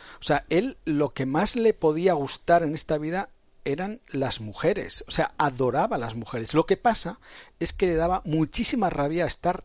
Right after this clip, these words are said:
tan a merced de ellas. Entonces, había una especie de, de manía hacia el poderoso que es capaz de ejercer su poder, eh, sobre él, y eso, eso le reventaba un poco las,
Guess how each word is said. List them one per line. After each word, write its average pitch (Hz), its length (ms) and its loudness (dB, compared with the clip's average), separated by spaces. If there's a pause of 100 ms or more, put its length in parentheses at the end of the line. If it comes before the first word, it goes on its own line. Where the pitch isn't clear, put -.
(120)
tan 196 240 -2
a 131 100 -6
merced 123 380 -4
de 131 160 -2
ellas. 101 460 -6 (240)
Entonces, - 340 0 (180)
había 165 280 4
una 233 100 4
especie 196 480 2
de, 156 300 2
de 147 220 4
manía 170 540 0 (380)
hacia 151 440 2
el 135 160 2
poderoso 151 880 0 (540)
que 139 380 2
es 165 220 2
capaz 185 640 4
de 160 80 4
ejercer 156 440 0
su - 300 -4
poder, 151 440 4 (380)
eh, 120 400 -4
sobre 127 480 2
él, 185 120 -2
y 151 200 0
eso, 196 360 2 (320)
eso 180 220 4
le 196 100 4
reventaba 156 480 0
un 160 120 -4
poco 156 240 0
las, 135 400 -2